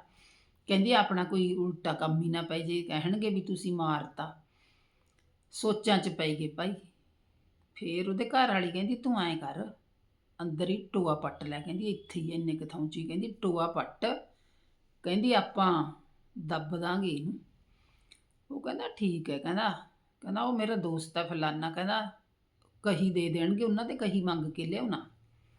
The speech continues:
ਤਾਂ ਉਹਨਾਂ ਦੇ ਭਾਈ ਕਹੀ ਲੈਣ ਗਿਆ,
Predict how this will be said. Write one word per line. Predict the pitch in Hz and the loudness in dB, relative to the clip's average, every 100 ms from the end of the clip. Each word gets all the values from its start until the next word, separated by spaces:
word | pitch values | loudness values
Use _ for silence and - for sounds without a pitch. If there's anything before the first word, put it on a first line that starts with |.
| - - - - | -20 -20 -8 2
ਤਾਂ | 196 | 4
ਉਹਨਾਂ | 208 240 | 6 6
ਦੇ | 254 | 6
ਭਾਈ | 240 254 247 | 4 4 4
ਕਹੀ | - 202 208 196 | 4 4 6 6
ਲੈਣ | 185 185 190 | 6 6 4
ਗਿਆ, | 160 175 190 175 - | 2 4 4 4 -2